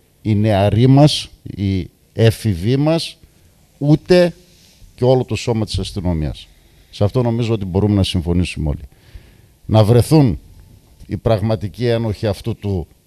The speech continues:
κακού συμβάντος, του τραγικού συμβάντος, και να αποδοθούν οι ευθύνες, αλλά από την ελληνική δικαιοσύνη. Δεν μπορούμε εμείς ούτε να δικάσουμε, ούτε να αθωώσουμε, είτε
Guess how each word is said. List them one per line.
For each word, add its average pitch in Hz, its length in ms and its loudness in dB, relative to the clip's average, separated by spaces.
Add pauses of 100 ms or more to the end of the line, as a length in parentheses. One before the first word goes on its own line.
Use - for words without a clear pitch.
(160)
κακού 143 340 4
συμβάντος, 104 680 -2
του 107 100 -14
τραγικού 110 480 -2
συμβάντος, 104 720 -4 (840)
και 123 140 0
να 127 100 4
αποδοθούν 110 680 -2 (100)
οι 110 120 -4
ευθύνες, 131 480 -2
αλλά 113 120 2
από 104 100 -4
την 104 80 -4
ελληνική 104 300 -2
δικαιοσύνη. 90 600 -8 (320)
Δεν 117 180 0
μπορούμε 107 320 -2
εμείς 127 360 -2 (140)
ούτε 120 240 -2
να 110 140 0
δικάσουμε, 147 680 0 (100)
ούτε 117 260 -4
να 107 100 -2
αθωώσουμε, 151 720 0 (340)
είτε 127 500 0